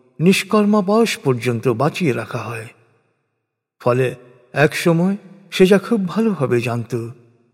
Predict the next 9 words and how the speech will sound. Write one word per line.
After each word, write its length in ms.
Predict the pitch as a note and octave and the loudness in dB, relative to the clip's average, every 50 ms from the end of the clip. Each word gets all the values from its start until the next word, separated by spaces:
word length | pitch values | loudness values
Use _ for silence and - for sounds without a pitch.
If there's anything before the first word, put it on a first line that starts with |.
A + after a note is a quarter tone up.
| _ _ _ | _ _ _
তাও 240 | F#3+ E3+ G3+ A#3+ A#3 | -2 0 2 0 0
ভুলে 320 | D#3+ A#2+ B2 A#2 A#2+ A#2 | 0 -2 -2 -2 -2 -4
যায়।" 280 | A2+ A#2 A#2 A#2 - - - - _ _ _ _ _ _ _ _ _ _ _ _ _ _ _ _ _ _ _ _ _ _ _ _ _ _ _ _ _ _ _ _ _ _ _ | -4 -8 -10 -12 -14 -16 -20 -20 _ _ _ _ _ _ _ _ _ _ _ _ _ _ _ _ _ _ _ _ _ _ _ _ _ _ _ _ _ _ _ _ _ _ _
হে 100 | E3+ F#3+ | 4 4
মানুষ, 540 | F3 C#3+ A#2 A2 B2 E3 F#3 - - - - - _ _ _ _ _ _ _ _ _ _ _ _ _ _ | 6 4 2 0 -2 -2 -4 -4 -6 -12 -14 -18 _ _ _ _ _ _ _ _ _ _ _ _ _ _
এরপরও 500 | C3+ D3+ E3+ D#3+ - - E3 E3 F3+ F3 | 4 4 4 4 4 2 4 4 4 2
যদি 360 | D#3+ F3 D#3 D#3 F#3 F3+ F#3 - - - _ _ _ _ _ _ - | 2 0 -2 -2 -4 -6 -6 -10 -16 -20 _ _ _ _ _ _ 2
পুনরুত্থান 600 | F3 F#3 F#3+ G#3 G#3+ G3 G3 - - A3 A3 G3+ | 4 4 6 4 4 2 -2 -2 0 2 2 2
সম্পর্কে 760 | - - B2 A2 A2 G#2+ B2 A2+ G#2+ - - B2 A#2 B2+ C3 | 0 -2 -4 -4 -2 -4 -4 -4 -4 -6 -6 -8 -6 -8 -12